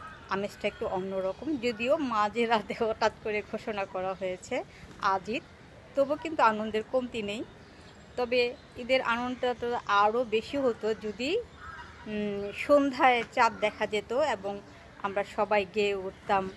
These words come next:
"রমজানের ওই রোজার শেষে এলো খুশির ঈদ।" সে গানটি শুনলে সবার ভিতরে একটি অন্যরকম আমেজ চলে আসে, সবার ভিতরে একটা খুশির আমেজ চলে আসে, ঈদ ঈদ ভাব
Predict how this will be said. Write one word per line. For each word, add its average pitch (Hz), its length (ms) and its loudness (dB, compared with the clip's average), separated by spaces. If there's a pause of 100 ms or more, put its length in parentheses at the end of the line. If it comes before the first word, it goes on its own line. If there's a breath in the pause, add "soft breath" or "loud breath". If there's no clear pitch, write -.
"রমজানের 196 640 0
ওই 190 120 -4
রোজার 190 300 -4
শেষে 190 480 -8 (380 loud breath)
এলো 208 240 0 (120)
খুশির 202 340 -8
ঈদ।" 180 140 -8 (520 loud breath)
সে 277 220 0
গানটি 254 640 0 (100)
শুনলে 254 280 0 (180)
সবার 240 320 2
ভিতরে 240 460 -2
একটি 214 200 -6
অন্যরকম 220 640 -6
আমেজ 196 320 -4
চলে 202 280 -4
আসে, 180 300 -8 (500 loud breath)
সবার 220 260 2
ভিতরে 220 280 -2
একটা 208 160 -4 (100)
খুশির 226 340 -2
আমেজ 202 300 -2
চলে 196 200 -4
আসে, 196 280 -4
ঈদ 208 180 -6
ঈদ 208 180 -8
ভাব 190 200 0